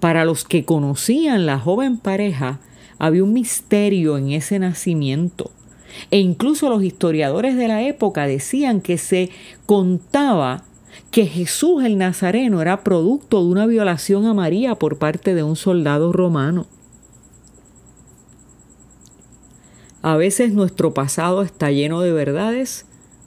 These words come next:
que nos avergüenzan. Y de otras historias que, aunque no sean verdad, han dejado en nuestra vida una estela de confusión y un murmullo en las voces malintencionadas de mucha gente.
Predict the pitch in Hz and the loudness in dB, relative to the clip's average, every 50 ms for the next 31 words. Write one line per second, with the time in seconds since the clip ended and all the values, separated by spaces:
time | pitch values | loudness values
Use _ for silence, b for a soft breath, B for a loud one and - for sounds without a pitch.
0 | _ - - - 160 147 143 139 - - - 156 151 143 135 135 131 117 123 131 | _ -14 -4 -2 0 0 0 -2 -4 -4 -4 -2 0 0 2 0 0 0 0 0
1 | 131 131 131 127 123 - - 123 120 117 120 127 123 - - - - - - - | 0 0 -2 -2 -4 -4 -4 -4 -4 -4 -6 -10 -12 -16 -20 -20 -20 -20 -20 -20
2 | - B B B B B B B B B B B 277 254 247 226 208 196 214 254 | -20 B B B B B B B B B B B 4 4 6 6 4 4 2 0
3 | 311 339 - 311 311 277 254 233 202 - - - 294 302 294 254 220 196 180 165 | 0 0 0 0 2 2 2 0 0 -2 -2 0 2 2 2 2 2 2 0 0
4 | - - - 175 170 160 139 - 156 156 165 220 285 - - 277 262 254 233 214 | -2 0 0 2 2 0 0 0 0 0 0 0 0 0 0 0 2 2 2 2
5 | 185 170 156 147 156 185 208 190 139 127 - - - B B B B B B B | 2 2 0 0 0 0 0 0 -2 -4 -6 -10 -20 B B B B B B B
6 | B - 151 160 180 196 220 214 208 208 202 214 226 233 247 269 262 - - - | B -2 0 2 2 2 2 2 2 2 2 2 2 2 0 -2 -4 -6 -12 -20
7 | - - - - - - - - - - 175 170 165 165 165 156 135 - - 160 | -20 -20 -20 -20 -20 -20 -20 -8 -2 0 2 2 4 2 2 0 -2 -2 -2 -2
8 | 147 147 139 160 202 233 254 254 233 220 190 170 180 170 - - - - - 196 | 0 0 0 2 2 2 2 2 2 2 2 2 2 0 -2 -6 -4 0 0 2
9 | 208 220 226 226 214 185 - 175 160 156 143 - - 139 131 - - - 180 190 | 2 2 2 2 0 0 2 0 0 0 0 -4 -6 -6 -6 -6 -4 0 0 2
10 | 208 233 269 277 247 202 180 180 180 185 185 185 180 180 165 160 160 170 190 214 | 2 2 2 2 2 2 2 2 2 2 2 2 2 2 0 2 2 2 2 2
11 | 233 233 254 254 254 247 B B B B B B - 180 175 160 151 147 127 120 | 2 2 2 0 0 -2 B B B B B B -2 0 2 2 2 0 -2 -2
12 | 135 151 175 208 214 - 254 247 214 208 190 175 165 165 160 147 139 147 143 143 | 0 2 2 2 2 2 0 2 2 2 2 2 2 0 0 0 0 0 -2 -2
13 | 139 - 139 127 131 147 170 190 202 214 190 160 147 135 135 139 139 139 - 160 | -2 -4 -4 -4 -2 -2 0 0 0 0 0 0 0 0 0 0 -2 -2 -2 -2
14 | 151 139 135 127 127 123 117 117 - - 127 131 | -2 0 0 -2 -2 -2 -4 -4 -6 -6 -8 -8